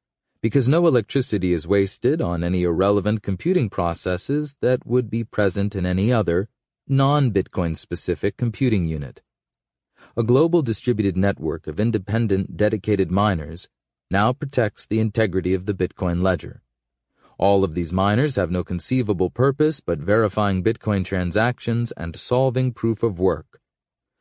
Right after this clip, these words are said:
Should Bitcoin fail for whatever reason, these asics would be rendered useless, and their owner's investment would be lost. So they have a strong incentive to maintain the honesty of the network.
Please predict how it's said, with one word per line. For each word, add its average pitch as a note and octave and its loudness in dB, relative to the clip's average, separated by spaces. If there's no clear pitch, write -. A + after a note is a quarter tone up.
Should D3+ 0
Bitcoin A2+ 0
fail G#2+ 2
for F#2+ -2
whatever G2 2
reason, G2 -2
these G2 2
asics G2+ 0
would F2 -2
be F2+ 0
rendered G2 0
useless, F#2+ -4
and F2+ -2
their A2 4
owner's A#2+ 4
investment A2+ 0
would A#2 0
be A#2+ 2
lost. G2+ 0
So - -8
they G2+ 2
have G2 0
a F#2 -4
strong D3 0
incentive G2 -2
to F#2+ -8
maintain F#2+ 0
the F#2+ 0
honesty G#2+ -2
of F2+ -2
the G2 0
network. G#2+ -2